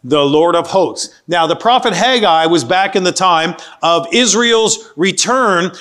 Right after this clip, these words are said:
from exile. Israel had come out of Babylon, and they were back in the city of Jerusalem. They were rebuilding the walls. They had built their homes, but they hadn't gotten around to fixing up the temple yet.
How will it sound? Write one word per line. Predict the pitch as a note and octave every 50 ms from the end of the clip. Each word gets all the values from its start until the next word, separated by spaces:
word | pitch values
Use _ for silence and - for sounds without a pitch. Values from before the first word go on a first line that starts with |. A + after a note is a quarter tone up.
| - _ -
from | F#3+ F#3+ G3 G3 -
exile. | G3 A#3+ A#3+ A#3+ - - F#3 D3 B2+ A2+ A2 - - - -
Israel | F#3+ G#3+ G#3 G3 A#3 A3+ A3 G3+
had | E3+ G#3+ G#3 - -
come | - G3+ A3+ G#3+ G#3+ -
out | F#3+ A3+ C4+ D#4 A3+
of | - A#3+ A3 E3 C#3
Babylon, | F#3+ G3 G#3+ A#3 G#3+ G#3 F3+ D#3+ C#3+ C#3 C#3+ E3 F#3+ G3 - - - _ _ D3
and | F#3 F3 F3 F3+ F3+
they | G3 G#3 G3+
were | G3+ G#3 G3 E3+ - - - - B2+
back | F#3+ G#3 A3 B3+ C#4 C4 - -
in | B3 B3 A#3+
the | A#3+ G#3
city | - - B3 A3+ A3+ G#3+
of | G3+
Jerusalem. | D3 C#3 F#3 G#3+ A3+ G#3 - - E3 D#3 E3+ D#3+ - - - C#3
They | F#3 G3 G3
were | F#3+ G3 F#3+
rebuilding | F#3 E3+ G#3 A#3 B3 A3 F3 A#3 B3+ B3+ B3 C4 B3+ B3+
the | B3+ A#3+
walls. | A#3+ A#3 A#3 G#3 F#3 F#3+ F#3 C#3
They | E3 G3+ G3 F3+
had | F3 G3+ F3+ D3+
built | B2 G3 A3+ C4+ - -
their | A#3+ A3+ G3+
homes, | E3+ G#3+ A#3+ A3+ G#3 F#3+ F3 - - - - - - _ -
but | G#3+ A#3 A#3+ A#3 A#3+
they | A#3 A3+ A3+ A3 G#3+ - - - - - _ _ _ _ _ _ _ _ _ _ _ -
hadn't | - G3 C4+ C4+ C4+
gotten | B3+ C4 B3+ G#3+ A3+
around | A3 G#3+ A3+ G#3+ G#3+ G#3+ G#3+
to | - A3 G3+ G3 G3 F#3+ F#3+ F3+ E3+ - - - _ -
fixing | - A3 G#3 - - G#3+
up | G3 F3 -
the | F3
temple | - - F3+ D3+ C#3 D3
yet. | C3+ G#2+ F#2 F2+